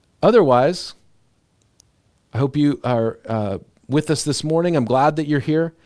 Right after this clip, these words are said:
Wherever you're watching, uh, whether it's Sunday morning or Tuesday afternoon, if you're listening to a podcast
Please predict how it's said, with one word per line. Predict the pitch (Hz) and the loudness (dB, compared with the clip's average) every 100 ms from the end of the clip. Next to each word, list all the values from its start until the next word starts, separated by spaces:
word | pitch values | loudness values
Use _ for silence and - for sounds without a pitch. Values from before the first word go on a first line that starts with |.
| _ _ - | _ _ 0
Wherever | 143 151 | 0 2
you're | 143 135 | 2 2
watching, | 117 127 151 - 165 160 - - | 2 2 2 -2 -4 -4 -8 -6
uh, | 120 113 | -2 0
whether | 131 123 | 2 2
it's | 120 - | 0 -2
Sunday | 151 151 156 | -2 0 0
morning | 143 151 156 160 | 2 2 2 0
or | 120 | -2
Tuesday | - 156 143 156 | -2 -2 2 4
afternoon, | 151 147 - 135 143 165 | 4 2 -2 -2 0 0
if | 156 - | -2 -2
you're | 131 | 0
listening | 131 143 151 147 | 0 0 -2 -2
to | - 127 | -2 -2
a | |
podcast | 113 160 160 151 156 156 - | 0 2 2 0 0 0 -2